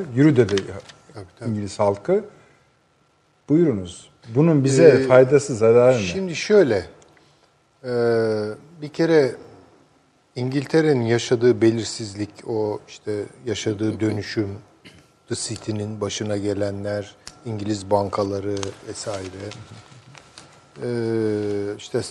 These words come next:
Speaker 2: Buckingham Sarayı'nda olup bitenler, şunlar bunlar. Şimdi İngiltere'de bir şey hazırlandı yalnız. Yani bir İngiliz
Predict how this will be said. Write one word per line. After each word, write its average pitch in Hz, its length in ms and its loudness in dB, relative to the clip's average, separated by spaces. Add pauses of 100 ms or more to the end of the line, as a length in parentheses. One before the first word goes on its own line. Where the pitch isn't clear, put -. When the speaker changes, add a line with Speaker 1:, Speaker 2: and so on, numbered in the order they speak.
(260)
Speaker 2:
Buckingham 117 500 2
Sarayı'nda 107 480 -2
olup 101 280 -6
bitenler, 110 520 -4
şunlar 110 520 -6
bunlar. 160 320 -6 (640)
Şimdi 143 280 -6
İngiltere'de 139 960 2
bir 156 140 -4
şey 156 280 -2
hazırlandı 104 640 -2
yalnız. - 480 -8
Yani 107 220 -4
bir 147 80 -6
İngiliz 123 640 -8